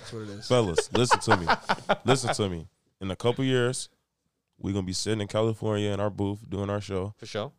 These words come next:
Speaker 2: talking about how they just changed it to a, a overtime to a full quarter.
Speaker 3: <laughs>
Speaker 2: I'm, I'm telling you.
Speaker 3: I can't see that.
Speaker 2: This what it, this, th-, 'cause this, look, this what happened with, um, Brett Favre. He was on the Vikings.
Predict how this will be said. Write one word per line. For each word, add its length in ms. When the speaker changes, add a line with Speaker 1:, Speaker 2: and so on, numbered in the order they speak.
Speaker 2:
talking 200
about 200
how 80
they 120
just 220
changed 240
it 120
to 220
a, 180
a 80
overtime 380
to 160
a 40
full 280
quarter. 400
Speaker 3:
<laughs> 180
Speaker 2:
I'm, 160
I'm 180
telling 400
you. 200
Speaker 3:
I 60
can't 180
see 100
that. 80
Speaker 2:
This 160
what 160
it, 140
this, 180
th-, 300
'cause 140
this, 240
look, 200
this 160
what 80
happened 340
with, 180
um, 420
Brett 200
Favre. 280
He 80
was 100
on 80
the 60
Vikings. 560